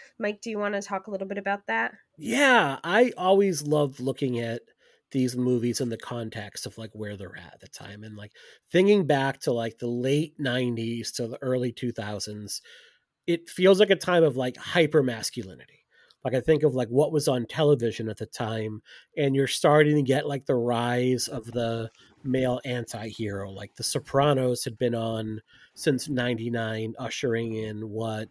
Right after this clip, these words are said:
Speaker 2: like, folks like Alan Sepinwall have called, like, the golden age of television, where you have, like, Tony Soprano, you have, uh, Michael Chiklis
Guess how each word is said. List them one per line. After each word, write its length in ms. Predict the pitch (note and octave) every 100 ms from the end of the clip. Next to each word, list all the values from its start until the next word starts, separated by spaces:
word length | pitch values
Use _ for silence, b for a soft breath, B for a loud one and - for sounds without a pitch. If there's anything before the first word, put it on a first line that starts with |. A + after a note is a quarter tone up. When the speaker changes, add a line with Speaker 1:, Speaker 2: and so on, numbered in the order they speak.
| _ b b -
Speaker 2:
like, 180 | A2 -
folks 240 | B2+ A#2+
like 120 | A#2 C3
Alan 300 | A#2 A2 A2
Sepinwall 840 | - F#3 - D#3 D3 C#3 C3+ B2+
have 140 | C3
called, 260 | - B2+ A#2
like, 140 | A#2
the 80 | -
golden 480 | A#2 C3+ B2 B2 B2+
age 300 | A#2 A2 G#2+
of 80 | G2+
television, 720 | - F#2+ D2 F#2 - F2+ - b b b b
where 140 | C3 A#2
you 160 | A#2+
have, 260 | A2 A2 G#2
like, 160 | G#2+ - _ _ -
Tony 320 | - D#3 C#3
Soprano, 760 | - A#2+ - C3 A#2+ B2+ - -
you 160 | C#3
have, 480 | A#2 A#2 A2+ A2 - b b -
uh, 160 | B2+ C3+
Michael 340 | C#3 C#3+ C#3+
Chiklis 720 | - D#3+ D3 C3 B2+ A2+ -